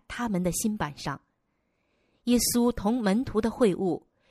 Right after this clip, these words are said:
通常是静默愉快的时辰，大家非常珍视。过去几次逾越节的筵席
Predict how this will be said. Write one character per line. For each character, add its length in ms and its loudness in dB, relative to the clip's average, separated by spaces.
通 220 0
常 240 -2
是 240 0
静 320 0
默 400 2
愉 220 -2
快 240 -6
的 80 -2
时 240 -4
辰， 260 -6
大 140 0
家 340 0
非 220 2
常 200 -6
珍 240 -2
视。 300 -4
过 180 8
去 180 -2
几 180 -4
次 340 0
逾 120 -2
越 180 4
节 160 0
的 80 0
筵 240 -2
席 380 -4